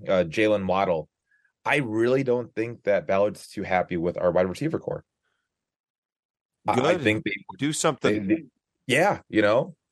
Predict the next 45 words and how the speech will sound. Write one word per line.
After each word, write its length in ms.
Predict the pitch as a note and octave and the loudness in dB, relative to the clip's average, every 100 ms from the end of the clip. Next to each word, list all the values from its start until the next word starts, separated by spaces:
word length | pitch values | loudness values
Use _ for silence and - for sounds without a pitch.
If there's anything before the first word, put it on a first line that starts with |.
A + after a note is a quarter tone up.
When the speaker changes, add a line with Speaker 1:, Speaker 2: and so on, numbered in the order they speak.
| _ _ _ _ _ _ _ _ - | _ _ _ _ _ _ _ _ -10
Speaker 1:
uh, 160 | G#2 - - - _ _ - | -8 -8 -12 -18 _ _ -2
I 80 | A2 | 2
don't 180 | A#2+ A#2 | 2 2
know 140 | B2 | 2
what's 200 | A#2+ A#2 | 2 0
going 220 | - A2+ A2+ | 0 2 4
on 140 | A2+ | 4
over 200 | A2 A2 | 4 2
there 140 | A2 | 2
in, 120 | G#2+ G2 | 0 -4
in, 300 | F#2+ F2+ D#2 | -8 -10 -10
uh, 180 | F2+ F2 | -4 -4
Jets 440 | D#2 - C#3 E3+ G2+ | -4 0 0 0 -2
land. 400 | G2+ F2+ A#2+ - _ - - _ | 0 2 0 -6 _ -20 -20 _
I 80 | - | -2
know 120 | G#2 | 2
that 140 | G#2+ G2 | 2 2
they're 140 | G#2 | 2
in 60 | G#2 | 2
the 60 | |
mood 220 | G2 G#2 G2 | 2 0 0
for 80 | |
a 60 | F2+ | -4
quarterback 480 | - F3+ G3 A#2 F2 | 0 0 2 2 0
right 220 | F2+ F2+ | 0 -2
now. 340 | E2 E2 G2+ C3 | -2 -4 -4 -4
We've 160 | F#2 F#2+ | -4 0
got 260 | A2 A2 F#2 | 0 0 0
a 40 | |
good 320 | F2 E2+ D3+ | -2 0 2
one, 420 | D3+ F#2 F#2 A#2 A#2 - | 2 2 0 -6 -12 -4
uh, 180 | F2 F2 | 0 0
in 180 | F#2 F2+ | 0 0
Gardner 280 | G2+ F#2+ F2 | 0 0 0
Minshew. 540 | B2+ D3+ F2 G2 B2+ _ _ _ _ _ _ _ _ - | 0 0 -2 -2 -2 _ _ _ _ _ _ _ _ -6
I 120 | G2+ | 0
haven't 220 | A#2 A2 | 2 2
really 160 | A2 A2 | 2 2
looked 220 | G#2 G#2+ | 2 0
into 420 | G#2+ G2 - G#2+ | -4 -8 -4 -4
their 300 | E2 A2 B2+ | 0 2 2
wide 280 | B2 G2+ F2 | 2 2 0
receiver 540 | E2 - F2+ E2+ D#2+ D#2+ | -2 -6 -6 -4 -6 -4
depth 240 | - F#2 - | -2 -2 -2
chart. 380 | - F2 A#2 | 0 2 2